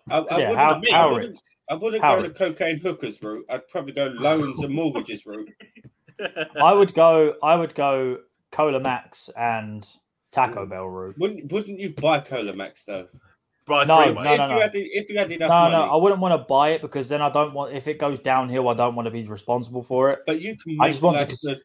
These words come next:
Speaker 1: cho-,
Speaker 2: I just
Speaker 1: chocolate
Speaker 2: want to
Speaker 1: factory
Speaker 2: con-,
Speaker 1: of Cola Max.
Speaker 2: no, I just want to consume. I just, that's it. I'm happy with
Speaker 1: That's
Speaker 2: how it
Speaker 1: okay.
Speaker 2: is.
Speaker 1: Don't, don't listen to that.
Speaker 3: But you
Speaker 2: I want
Speaker 3: could,
Speaker 2: to
Speaker 3: you
Speaker 2: consume.
Speaker 3: could, you could buy, if you owned Cola Max, you could use the platform that we have as the,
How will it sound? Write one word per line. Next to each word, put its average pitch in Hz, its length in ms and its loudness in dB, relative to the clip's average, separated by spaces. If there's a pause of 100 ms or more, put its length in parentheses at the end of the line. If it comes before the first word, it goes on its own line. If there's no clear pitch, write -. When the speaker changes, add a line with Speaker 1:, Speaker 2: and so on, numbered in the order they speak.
Speaker 1:
cho-, 185 220 0
Speaker 2:
I 170 120 8
just 185 180 4
Speaker 1:
chocolate - 20 6
Speaker 2:
want 180 220 6
to 160 80 4
Speaker 1:
factory 151 260 2
Speaker 2:
con-, 139 40 -6
Speaker 1:
of 127 100 -8 (140)
Cola 151 260 -4
Max. 107 180 -6
Speaker 2:
no, 117 180 0 (280)
I 151 100 6
just 147 160 -4
want 165 180 0
to - 60 -16
consume. 117 640 -6 (360)
I 131 120 4
just, 143 200 -4 (140)
that's 139 260 2
it. 117 240 -4
I'm 135 180 4
happy 151 340 2
with 151 160 0
Speaker 1:
That's 135 80 0
Speaker 2:
how 135 160 6
it 131 40 4
Speaker 1:
okay. 139 160 -2
Speaker 2:
is. 165 120 -4
Speaker 1:
Don't, 107 200 -8 (160)
don't 107 200 -8
listen 107 320 -16
to 98 60 -20
that. 95 200 -18 (680)
Speaker 3:
But 180 80 -8
you 220 80 -6
Speaker 2:
I 233 40 -6
want 233 80 -2
Speaker 3:
could, 214 80 -2
Speaker 2:
to 165 60 -14
Speaker 3:
you 139 40 -10
Speaker 2:
consume. 175 320 -8
Speaker 3:
could, 196 160 -10 (500)
you 156 140 -10
could 202 200 -8
buy, 170 180 -2
if 160 160 -8
you 202 140 -10
owned 175 280 -6
Cola 156 260 -4
Max, 139 360 -8
you 110 80 -18
could 113 160 -18
use 139 220 -10
the - 80 -14
platform 127 480 -8
that 101 140 -10
we 98 100 -14
have 104 240 -8
as 101 260 -10
the, - 160 -20